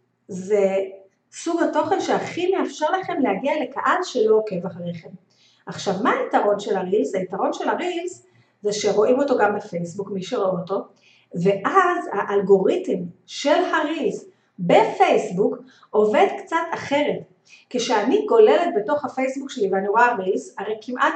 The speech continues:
כל הרילס שאני אראה שמה זה דברים שהעלו באינסטגרם וסומן שמה, אה,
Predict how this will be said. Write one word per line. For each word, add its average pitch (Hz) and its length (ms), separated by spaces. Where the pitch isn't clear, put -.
כל 311 120
הרילס 269 440
שאני 208 320
אראה - 180
שמה 285 300
זה 233 60
דברים 262 260
שהעלו 254 460
באינסטגרם 262 680
וסומן 285 480
שמה, 262 340
אה, 220 340